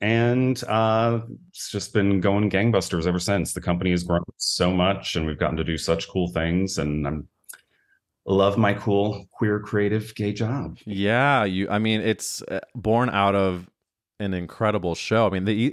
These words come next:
Speaker 2: E-, Eastsiders is what Matt and I, how we were introduced to you and Kit, and that's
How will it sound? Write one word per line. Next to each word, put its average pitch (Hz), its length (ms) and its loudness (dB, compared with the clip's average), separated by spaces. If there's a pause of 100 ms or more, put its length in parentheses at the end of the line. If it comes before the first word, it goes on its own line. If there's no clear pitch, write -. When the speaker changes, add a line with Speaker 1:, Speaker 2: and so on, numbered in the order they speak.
Speaker 2:
E-, 135 80 4
Eastsiders 143 400 2
is 98 100 -2
what 101 280 2
Matt 92 260 0
and 90 100 -4
I, 85 400 0
how 92 240 -2
we 95 120 2
were 90 100 2
introduced 92 440 0
to 101 60 0
you 85 140 2
and 80 140 -2
Kit, 95 320 2
and 85 120 0
that's 90 320 0